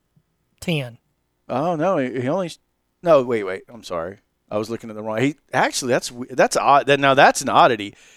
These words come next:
Speaker 2: In the two-inning game where he could, well, he, the two and two-thirds, he couldn't get out of the third inning. He struck out five. In the five-inning game where he only <laughs> gave up one earned run, he only struck out four.
Speaker 1: Is that right?
Speaker 2: Yeah, that was an off week for him. He only had nine strikeouts. He had thirteen in the game before that week. So,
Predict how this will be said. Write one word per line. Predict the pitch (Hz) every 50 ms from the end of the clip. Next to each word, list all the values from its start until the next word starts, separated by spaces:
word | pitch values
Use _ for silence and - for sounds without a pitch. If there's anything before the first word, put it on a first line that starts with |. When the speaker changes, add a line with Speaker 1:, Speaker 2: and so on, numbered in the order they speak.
| _ _ _
Speaker 2:
In | 170 147
the | 156 143
two-inning | - - 208 233 240 226 208 170 156 147 143 135
game | 135 135 131 131 131 131 123 127 131 - _ _ _
where | 131 135 131
he | 127
could, | - - 165 165 147
well, | 139 135 123 123
he, | 131 123 - _ _ _
the | 135 117 120
two | - _ - 165 147 120
and | 113 -
two-thirds, | - 131 117 - 127 120 110 107
he | 127
couldn't | - 156 147 127
get | 127 123
out | 120 120 113
of | 104
the | 110 107
third | - 123 120 113 110
inning. | 123 127 117 104 98 95 - _ _ _ _ _ _ _ _ _ _
He | - 135
struck | - - 151 139 - 135
out | 120 113 120 -
five. | 123 123 135 135 120 110 104 104 110 - _ _ _ _ _
In | 135 123
the | 123
five-inning | - - 143 147 160 170 160 147 135 131
game | 123 127 127 123 123
where | 120 123
he | 127
only | 135 131 175 196
<laughs> | 156
gave | 156 147 - -
up | 160
one | 123 123 139 135 120
earned | 120 123 113
run, | 120 131 139 131
he | 127 117
only | 117 117 110
struck | - - 123 117 -
out | 110 92 -
four. | - 117 117 110 95 92 - _ _ _ _
Speaker 1:
Is | 151 143
that | 170 202 180
right? | 156 160 196 208 - -
Speaker 2:
Yeah, | 110 104 98
that | 98 139
was | - - -
an | 226 226
off | 226 214 -
week | 214 214 208 -
for | - 131 135
him. | 123 113 117
He | 123
only | 143 156 151
had | 147 151 143 135
nine | 135 139 139 135 131
strikeouts. | - - 139 131 127 - 113 95 87 -
He | 127 143
had | 147 143 -
thirteen | - 190 196 - - 180 190 175
in | 143 123
the | 123
game | 117 127 127 127 113
before | 113 - - 135 123
that | 113 107 107 120
week. | 127 123 98 - _
So, | - - 117 107 104 104 95